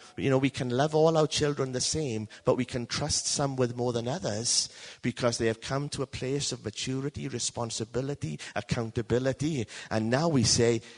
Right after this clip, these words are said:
"You, take the car. <laughs> Have the keys of the house. Here you go. Now you've come to, I can trust you with more. I didn't give them to you before, not because I didn't love you, but because I did love you.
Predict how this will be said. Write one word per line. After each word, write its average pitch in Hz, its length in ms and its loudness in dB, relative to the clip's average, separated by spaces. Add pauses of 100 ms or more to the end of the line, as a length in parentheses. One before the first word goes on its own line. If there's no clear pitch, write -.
"You, 127 220 12
take 151 320 2
the - 100 -4
car. 92 340 2 (480)
<laughs> - 1400 -10
Have 165 220 4
the 156 80 -2
keys 147 400 -4
of 117 80 0
the 107 80 0
house. - 760 -4 (320)
Here 202 220 12
you 180 220 12
go. 107 400 6 (400)
Now 165 180 12
you've 175 220 8
come 160 180 6
to, 156 180 4
I 147 60 8
can 147 240 2
trust - 400 2
you 196 80 -4
with 185 160 2
more. 139 140 6 (180)
I 165 140 10
didn't 254 420 2
give 220 220 8
them 208 180 4
to - 160 -2
you 196 160 2
before, 170 560 10 (160)
not 233 240 10
because 214 340 6
I 196 120 8
didn't 196 320 4
love 175 180 10
you, 190 140 0
but 196 160 4
because 220 320 2
I 233 100 8
did 254 220 4
love 247 200 10
you. 151 300 6